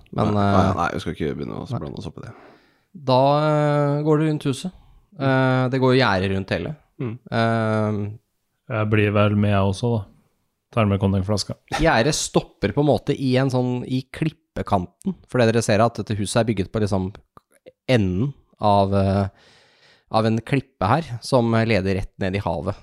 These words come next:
Speaker 1: Det er ikke sånn kjempelangt ned, men, eh, det er sånn sju-åtte meter da, ned til havet under.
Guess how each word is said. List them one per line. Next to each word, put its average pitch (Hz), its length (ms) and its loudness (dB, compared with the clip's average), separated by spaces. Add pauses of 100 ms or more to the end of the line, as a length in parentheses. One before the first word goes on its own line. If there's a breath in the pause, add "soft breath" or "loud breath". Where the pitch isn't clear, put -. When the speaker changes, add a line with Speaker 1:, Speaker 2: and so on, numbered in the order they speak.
Speaker 1:
Det - 80 -10
er 117 80 -2
ikke 135 140 2
sånn 107 100 0
kjempelangt 87 640 -6
ned, 95 240 -4
men, 101 260 -2
eh, 92 500 -4
det 76 140 -8
er 107 80 -2
sånn 65 320 -10 (400)
sju-åtte 95 580 -2
meter - 300 -8
da, - 80 -6 (320)
ned 71 220 -6
til 80 280 -8 (380)
havet 92 320 -2
under. 101 240 -2